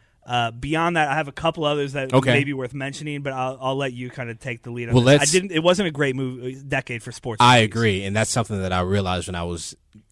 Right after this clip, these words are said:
Speaker 2: uh,
Speaker 1: Yeah.
Speaker 2: researching
Speaker 1: I was, like,
Speaker 2: this.
Speaker 1: looking for
Speaker 2: Yeah,
Speaker 1: something,
Speaker 2: I was
Speaker 1: and
Speaker 2: like,
Speaker 1: it's
Speaker 2: "Ugh."
Speaker 1: just, there's just not much.
Speaker 2: So one of, there's one sports movie on my top ten.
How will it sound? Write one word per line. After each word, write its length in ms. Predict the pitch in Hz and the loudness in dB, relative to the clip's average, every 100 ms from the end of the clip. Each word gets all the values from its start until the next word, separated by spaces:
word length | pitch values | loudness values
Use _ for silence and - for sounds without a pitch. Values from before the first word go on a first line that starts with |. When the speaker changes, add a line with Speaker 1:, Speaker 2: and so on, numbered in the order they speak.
| _ | _
Speaker 2:
uh, 220 | 76 71 - | -14 -8 0
Speaker 1:
Yeah. 340 | 190 143 104 | 2 2 -4
Speaker 2:
researching 380 | 107 113 - 127 | -2 0 4 6
Speaker 1:
I 20 | |
was, 140 | 226 180 | 6 4
like, 80 | 147 | -2
Speaker 2:
this. 100 | 151 | -4
Speaker 1:
looking 260 | 190 160 | -4 -6
for 200 | 147 127 | -6 -4
Speaker 2:
Yeah, 280 | 104 110 98 | 2 4 4
Speaker 1:
something, 240 | 90 90 104 | 0 0 0
Speaker 2:
I 40 | |
was 120 | 104 | 0
Speaker 1:
and 80 | 123 | -4
Speaker 2:
like, 260 | 87 85 - | -6 -8 -10
Speaker 1:
it's 160 | - | -10
Speaker 2:
"Ugh." 40 | 98 | -8
Speaker 1:
just, 160 | - - | -10 -10
there's 180 | 131 | -12
just 160 | 139 131 | -12 -12
not 240 | 131 135 | -10 -10
much. 400 | 113 123 113 - | -10 -14 -14 -12
Speaker 2:
So 160 | - 117 | 0 2
one 300 | 104 110 131 | 4 6 6
of, 180 | 123 95 | 4 2
there's 220 | 117 95 | 0 2
one 240 | 104 120 | 2 0
sports 420 | 113 - 107 98 104 | 0 -2 -4 -4 -4
movie 320 | 98 87 90 | -6 -6 -6
on 160 | 90 | -6
my 120 | 87 85 | -8 -8
top 260 | 101 87 | -8 -10
ten. 380 | - 92 82 | -10 -12 -12